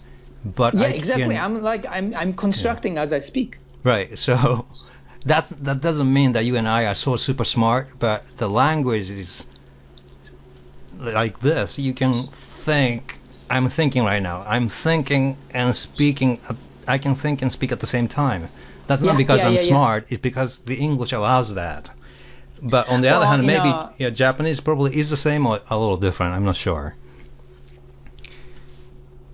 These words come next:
Speaker 2: Yeah, I think it's the same. It's just that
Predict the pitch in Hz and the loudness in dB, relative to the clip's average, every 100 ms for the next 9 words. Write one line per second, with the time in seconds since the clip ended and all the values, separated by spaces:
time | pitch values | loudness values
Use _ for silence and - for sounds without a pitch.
0 | - - - - - - - - - - | -20 -20 -20 -20 -20 -20 -20 -20 -20 -20
1 | - - - - - - - - - - | -20 -20 -20 -20 -20 -20 -20 -20 -20 -20
2 | - - 180 165 - - - - - - | -14 -4 -2 -2 -8 -20 -20 -20 -20 -20
3 | - - 180 220 220 349 208 151 - 135 | -20 -6 -4 -2 -4 -4 -4 -6 -6 -4
4 | - 190 117 143 135 - 180 175 160 139 | -2 -4 -6 -8 -6 -2 -2 0 -2 -2
5 | 131 | -4